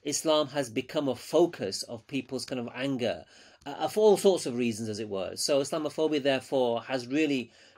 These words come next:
crystallized into a much bigger entity than we ever had, you know,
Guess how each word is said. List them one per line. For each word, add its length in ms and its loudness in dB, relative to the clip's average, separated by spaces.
crystallized 680 -2
into 180 -6
a 40 -4
much 280 -6
bigger 320 2
entity 640 -6
than 160 0
we 140 -2
ever 200 -4
had, 300 -2
you 140 -2
know, 80 -8